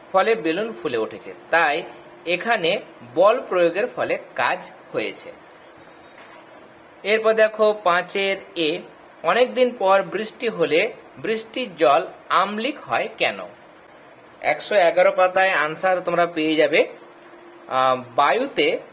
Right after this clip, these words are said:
দূষক রূপে কার্বন ডাইঅক্সাইড, ব্র্যাকেটে তোমরা সিও টু লিখতে পারো, সালফার ডাইঅক্সাইড মানে এসও টু, নাইট্রোজেন ডাইঅক্সাইড মানে এনও টুর,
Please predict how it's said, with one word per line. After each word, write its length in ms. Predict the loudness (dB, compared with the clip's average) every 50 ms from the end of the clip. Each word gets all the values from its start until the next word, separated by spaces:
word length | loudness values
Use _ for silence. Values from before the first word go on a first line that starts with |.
| -20 -20 -20 -20 -20 -20 -12
দূষক 440 | -6 -4 -2 2 4 4 4 4 4
রূপে 280 | 2 2 4 4 2
কার্বন 400 | 4 4 2 4 4 2 2 2
ডাইঅক্সাইড, 500 | 2 0 0 0 0 2 2 4 2 0 -4 -8 -16 -18 -20 -20 -20 -20 -16 -6
ব্র্যাকেটে 420 | -2 2 2 2 2 0 -4 -2
তোমরা 300 | -2 0 2 4 4 4
সিও 280 | 2 -2 -4 -2 -2 -2
টু 100 | -2 -4
লিখতে 260 | -4 -4 -6 -6 -2
পারো, 300 | 0 2 2 2 2 0
সালফার 400 | 0 0 0 0 2 0 0 2
ডাইঅক্সাইড 360 | 2 2 2 2 -2 -2 0
মানে 200 | 0 -2 -2 -2
এসও 320 | -4 -4 -4 -4 -6 -6 -6 -6
টু, 200 | -6 -6 -6 -6 -8 -12 -20 -20 -20 -20 -18 -8 -4
নাইট্রোজেন 500 | 0 0 0 0 0 0 0 0 2 4
ডাইঅক্সাইড 300 | 4 4 4 2 -4 -4
মানে 160 | -2 0 0
এনও 160 | 0 0 -2
টুর, 320 | -2 -2 -2 -4 -4 -4